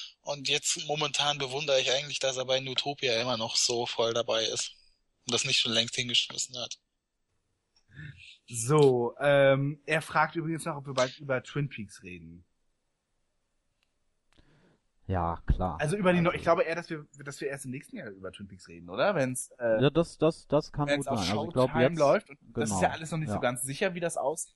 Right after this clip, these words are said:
Speaker 3: Ja,
Speaker 2: ne?
Speaker 3: eben, das kann noch kippen.
Speaker 2: Genau, ist Lynch dabei, ist er nicht dabei, geht's ohne ihn, geht's mit ihm, ne? Wir werden mal schauen.
Speaker 1: Wir hatten,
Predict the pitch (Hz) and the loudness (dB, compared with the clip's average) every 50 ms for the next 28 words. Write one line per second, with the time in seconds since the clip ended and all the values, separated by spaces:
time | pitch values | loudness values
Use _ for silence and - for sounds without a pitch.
0 | - - - 107 104 104 107 113 127 117 113 117 127 147 143 135 - - - 127 | -16 -8 -4 0 2 4 4 4 4 4 2 0 0 -2 -4 -6 -6 -4 -2 -2
1 | 135 131 - - - 135 127 - 165 170 139 135 123 117 123 151 185 180 165 135 | -2 -2 -4 -2 -2 -2 -2 -2 -4 -4 -2 0 2 2 2 2 2 0 -4 -8
2 | 135 - - 135 143 160 - - 131 120 113 110 117 131 147 147 147 - 139 120 | -14 -10 -6 -6 -6 -4 -2 0 0 0 2 2 2 2 2 0 -2 -6 -6 -6
3 | 135 156 - - 151 147 147 147 151 151 151 147 143 143 139 139 - - - 143 | -6 -6 -6 -6 -4 -2 -2 -2 0 -2 -4 -6 -6 -8 -8 -8 -10 -12 -6 -4
4 | 151 165 170 156 151 156 151 139 127 - - 143 139 - _ 156 156 151 147 117 | -4 -4 -4 -4 -6 -8 -8 -10 -10 -12 -12 -14 -16 -14 _ -14 -14 -12 -12 -10
5 | 139 151 160 190 220 254 196 160 143 139 139 139 139 135 - - 143 156 147 135 | -4 0 0 0 2 0 -2 0 2 2 2 4 2 0 0 0 2 4 4 4
6 | 151 - 160 160 | 4 0 -6 -16